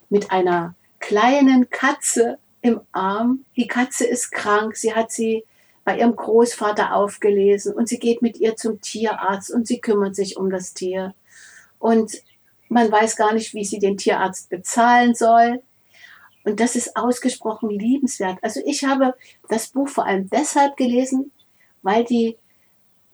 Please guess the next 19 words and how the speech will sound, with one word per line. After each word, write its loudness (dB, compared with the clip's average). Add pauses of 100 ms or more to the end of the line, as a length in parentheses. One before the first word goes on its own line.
Erzählerin 2
so 0
liebenswert 0
ist. -18 (680)
Und 2
weil 0 (420)
ich -2 (140)
in 2
Rumänien, 2 (640)
äh, -2 (260)
Probleme 4
entdecke, 0
die 2
es -4
auch -2 (280)
hierzulande 0
gibt. -12 (1120)
Es -8
zeigt -2